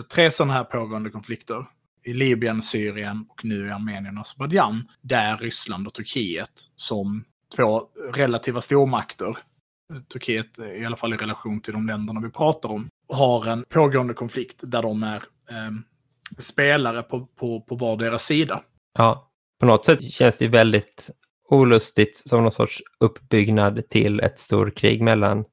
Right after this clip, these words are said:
Speaker 2: Turkiet och Ryssland på riktigt, liksom. Hur många gånger kan de vara i luven på varandra och skruva?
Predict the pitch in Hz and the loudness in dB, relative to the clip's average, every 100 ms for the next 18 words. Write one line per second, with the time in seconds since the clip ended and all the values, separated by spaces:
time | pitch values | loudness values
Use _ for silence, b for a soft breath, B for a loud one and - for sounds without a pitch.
0 | - - - 101 - 117 101 - 113 110 | -8 -6 2 2 4 0 0 0 0 0
1 | 113 104 - 156 107 113 117 - - 127 | 0 -2 -2 -2 0 0 0 -6 0 4
2 | 113 113 107 110 110 - 107 104 107 - | 6 6 6 4 4 2 2 2 0 -2
3 | 113 104 101 101 113 113 120 110 107 107 | 2 4 4 4 2 0 4 4 4 2
4 | - 110 110 107 113 | 0 2 2 4 2